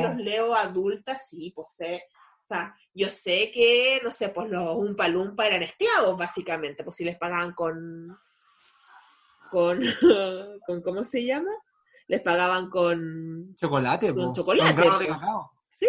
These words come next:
Speaker 1: po. O sea, eran esclavos y el tipo hacía cero reactivar la economía porque <laughs> se trajo
Speaker 2: O sea,
Speaker 1: esclavos.
Speaker 2: básicamente lo que dice Roald Dahl con eso es como, weón, este sujeto le daba de comer a sus trabajadores y por ende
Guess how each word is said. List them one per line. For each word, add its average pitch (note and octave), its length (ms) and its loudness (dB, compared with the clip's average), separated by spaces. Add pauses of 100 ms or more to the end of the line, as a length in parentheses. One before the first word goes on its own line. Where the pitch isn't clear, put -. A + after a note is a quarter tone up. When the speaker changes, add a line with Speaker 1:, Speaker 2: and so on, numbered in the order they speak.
(120)
Speaker 1:
po. - 280 -8 (680)
O F3+ 140 -4
sea, G3 160 0
eran G#3+ 160 2
esclavos G3+ 460 2
y A3+ 80 2
el E3+ 180 2
tipo E3 500 -2 (1300)
hacía F3 440 0
cero F3 420 2
reactivar A#3 440 2
la C4+ 100 2
economía C#4+ 560 0
porque F3+ 280 2
<laughs> B3+ 160 2
se G#3 140 6
trajo F#3 340 0
Speaker 2:
O F3+ 120 2
sea, G3+ 160 6
Speaker 1:
esclavos. E3 80 2
Speaker 2:
básicamente A#3 680 4
lo A#3+ 120 4
que A3 120 2
dice F#3+ 220 -2
Roald G3 300 4
Dahl G3+ 140 2
con F#3 180 0
eso G#3 300 2
es F3+ 180 -2
como, F3+ 480 2 (180)
weón, E3 380 4
este F#3+ 240 -4
sujeto G#3+ 600 -2
le F3 140 0
daba G3+ 260 4
de G3+ 120 -2
comer F3+ 320 0
a G#3 60 0
sus A3 140 -2
trabajadores F#3 840 2
y E3+ 120 -4
por E3 180 0
ende A3+ 480 0